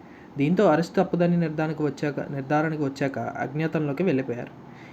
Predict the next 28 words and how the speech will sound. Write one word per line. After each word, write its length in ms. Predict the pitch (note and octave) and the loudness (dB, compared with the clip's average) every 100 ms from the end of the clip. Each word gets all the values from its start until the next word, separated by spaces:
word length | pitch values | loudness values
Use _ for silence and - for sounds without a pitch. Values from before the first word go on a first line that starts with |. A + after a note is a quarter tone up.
| - | 0
ఇలా 120 | E3 F#3+ | 4 6
యాభై 300 | D#3 D#3 D#3 | 6 6 4
ఐదు 180 | D3+ | 4
రోజులు 260 | D3+ F3+ G3+ | 4 4 4
అజ్ఞాతంలో 480 | E3+ F3 F3+ F3 E3+ | 4 2 2 2 2
ఉన్న 120 | D#3 | 0
ఆయన్ను 360 | C3+ D#3 D3 C3+ | 0 -2 -2 -2
పోలీసులు 460 | C3+ C3+ D3+ E3 | 0 0 0 -2
నిన్న 260 | D3+ C#3 C3+ C3 - | -2 -2 -2 -4 -4
అదుపులోకి 400 | C3+ C3+ C3+ C#3 | -4 0 0 0
తీసుకున్నారు. 800 | B2+ - B2 - - - - - - - - - - - - - - - - - - D3+ | -4 -6 -10 -12 -14 -18 -20 -20 -20 -20 -20 -20 -20 -20 -20 -20 -20 -20 -20 -20 -10 -2
మరోవైపు 360 | D#3+ F3 F3+ A3+ | 4 6 6 4
కూటమి 440 | - E3 G#3+ G#3+ | 4 4 4 2
వర్సెస్ 440 | G#3+ G3+ G3+ G3 | 0 0 -2 0
వైసీపీగా 460 | D#3 D#3 F3+ F#3+ E3+ | 0 2 2 2 2
సాగుతున్న 440 | F3 D#3 D#3 D#3+ | 2 0 0 -2
ఏపీ 260 | D#3 C#3 D#3+ | 0 0 2
రాజకీయాల్లో 480 | D#3 D3 C#3+ D3+ D#3+ | 2 0 0 0 0
మరో 200 | C3+ C3+ | -2 -2
కీలక 300 | D3 C3+ C#3 | -2 -4 -4
మలుపు. 580 | B2+ A#2+ - - - D3 | -6 -8 -10 -16 -8 -6
గత 100 | C#3+ | -4
కొన్నేళ్లుగా 480 | C#3+ C#3 D3+ F3 | -2 0 2 2
ప్రభుత్వాలు 480 | F3+ E3 D3+ D#3 E3 | 2 0 0 0 0
మారినప్పుడల్లా 680 | D#3+ D3 D3+ D3 D3 D3 D3 | 0 0 -2 -2 -2 0 0
సంస్థలు, 500 | C#3+ C3+ - C#3 C#3 | -2 -6 -4 -2 0
జిల్లాల 320 | C3+ C3 C#3 | 0 2 0
పేర్లను 500 | C#3 C#3 C3+ D#3 F#3 | 0 -2 0 0 -2